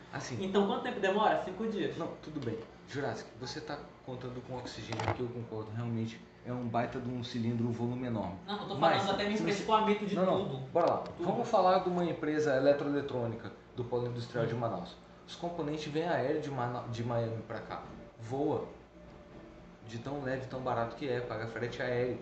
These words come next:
Speaker 1: Eu tô falando de três horas e meia, quatro.
Speaker 2: Quatro.
Speaker 1: Quatro.
Speaker 2: Quatro.
Speaker 1: Claro.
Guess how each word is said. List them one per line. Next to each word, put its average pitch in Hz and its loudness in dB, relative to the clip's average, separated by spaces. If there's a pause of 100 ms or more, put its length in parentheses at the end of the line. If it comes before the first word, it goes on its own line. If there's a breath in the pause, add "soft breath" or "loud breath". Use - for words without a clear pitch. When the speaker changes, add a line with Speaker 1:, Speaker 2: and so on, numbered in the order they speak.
(240 loud breath)
Speaker 1:
Eu - -10
tô - -12
falando 120 -4
de 113 -6
três 135 -2
horas 139 2
e 156 -4
meia, 127 -2
quatro. 110 -2 (380)
Speaker 2:
Quatro. - 0 (1120)
Speaker 1:
Quatro. 98 -4 (1200)
Speaker 2:
Quatro. - -12 (1600)
Speaker 1:
Claro. 107 0